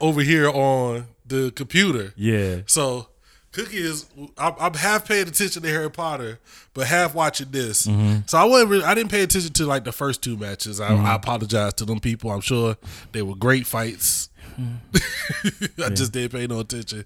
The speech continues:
Speaker 2: Yeah.
Speaker 1: So I'm half, I got one eye on Nate.
Speaker 2: Right.
Speaker 1: And all I just see is wild swinging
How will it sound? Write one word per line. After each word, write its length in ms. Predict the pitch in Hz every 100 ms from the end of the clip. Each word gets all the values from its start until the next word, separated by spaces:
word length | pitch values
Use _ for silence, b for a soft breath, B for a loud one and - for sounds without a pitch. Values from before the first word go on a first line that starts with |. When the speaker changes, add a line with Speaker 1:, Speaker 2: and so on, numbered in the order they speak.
| -
Speaker 2:
Yeah. 220 | 92 76
Speaker 1:
So 120 | 151
I'm 140 | 143 127
half, 380 | 165 190 185
I 80 | 165
got 260 | 170 165 135
one 260 | 156 175 143
eye 400 | 160 151 123 117
on 300 | 127 127 120
Nate. 300 | 127 110 - _
Speaker 2:
Right. 260 | 104 107 95 80
Speaker 1:
And 20 |
all 280 | - 160 165
I 100 | 151
just 240 | 139 139
see 140 | - 147
is 160 | 127
wild 400 | 120 135 143 139
swinging 580 | 123 147 147 135 120 113